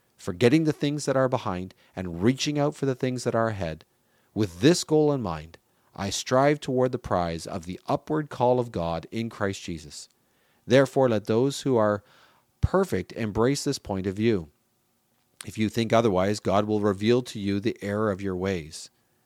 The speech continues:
Nevertheless, let us live up to the standard that we have already attained. Be imitators of me, brothers and sisters, and watch carefully those who are living this way, just as you have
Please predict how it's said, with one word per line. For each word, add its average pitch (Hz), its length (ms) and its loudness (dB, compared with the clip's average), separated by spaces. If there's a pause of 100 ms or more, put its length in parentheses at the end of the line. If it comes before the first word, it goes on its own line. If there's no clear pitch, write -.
(180)
Nevertheless, 110 720 0
let 101 180 0
us 123 180 -4
live 113 380 -2
up 113 140 -4
to - 100 -10
the 123 120 -6
standard 95 440 -6
that 95 80 -6
we 87 140 -6
have 87 160 -6
already 92 520 -6 (200)
attained. 90 640 -10 (800)
Be 123 200 2
imitators 151 580 4
of 113 160 -2
me, 120 400 0
brothers 90 340 0
and 87 120 -8
sisters, 104 420 -4
and 107 240 -4
watch 131 300 0
carefully 151 420 0
those 110 380 2
who - 120 -4
are 107 100 2
living 107 380 0
this 82 240 -8
way, 82 300 -6 (320)
just - 320 0
as 147 200 -2
you 123 100 0
have 95 340 -2